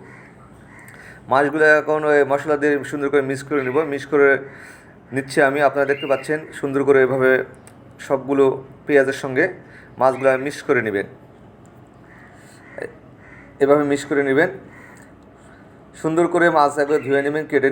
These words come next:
নেবেন, তারপরে এভাবে পেঁয়াজগুলো আগে ভেজে নেবেন, তারপরে এভাবে মাছগুলো দিয়ে দিবেন। আবার একটু পরে এখন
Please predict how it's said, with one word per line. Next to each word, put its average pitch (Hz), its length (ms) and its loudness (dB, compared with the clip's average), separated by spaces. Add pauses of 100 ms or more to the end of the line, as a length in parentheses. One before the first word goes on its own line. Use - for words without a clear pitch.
নেবেন, 143 180 0 (120)
তারপরে 131 420 4
এভাবে 131 240 2 (120)
পেঁয়াজগুলো 131 480 -2
আগে 127 180 0
ভেজে 123 200 -2
নেবেন, 143 220 -6
তারপরে 120 340 0
এভাবে 113 260 -2 (1400)
মাছগুলো 127 320 0
দিয়ে 131 180 6
দিবেন। 101 180 -4 (720)
আবার 123 220 2
একটু 160 220 -4
পরে 165 220 6
এখন 147 140 -2